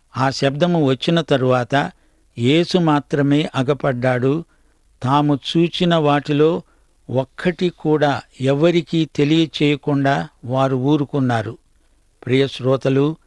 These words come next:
యేసు తన రూపాంతర దర్శనం పేతురు, యాకోబు, యోహానులకు కొండ మీద చూపించాడు.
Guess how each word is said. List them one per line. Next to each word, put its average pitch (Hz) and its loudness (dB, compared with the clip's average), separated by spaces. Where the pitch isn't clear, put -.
యేసు 160 2
తన 151 0
రూపాంతర 156 0
దర్శనం 147 0
పేతురు, 165 2
యాకోబు, 151 2
యోహానులకు 147 0
కొండ 143 2
మీద 151 0
చూపించాడు. 135 -2